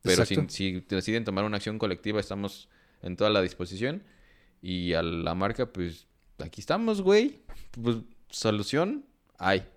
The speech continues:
Speaker 1: ¿no?
Speaker 2: Sí, también está el espacio abierto si quieres solucionarlo. Si no te interesa, pues, bueno, cada quien.
Speaker 1: Sale.
Speaker 2: Vámonos,
Speaker 1: Cámara,
Speaker 2: Tato.
Speaker 1: John.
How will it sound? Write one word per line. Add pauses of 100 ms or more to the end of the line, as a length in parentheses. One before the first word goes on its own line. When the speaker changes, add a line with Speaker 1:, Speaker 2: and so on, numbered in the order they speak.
(220)
Speaker 1:
¿no?
Speaker 2:
Sí,
también
está
el
espacio
abierto
si
quieres
solucionarlo.
Si
no
te
interesa,
pues, (120)
bueno, (160)
cada
quien. (760)
Speaker 1:
Sale. (180)
Speaker 2:
Vámonos,
Speaker 1:
Cámara,
Speaker 2:
Tato.
Speaker 1:
John.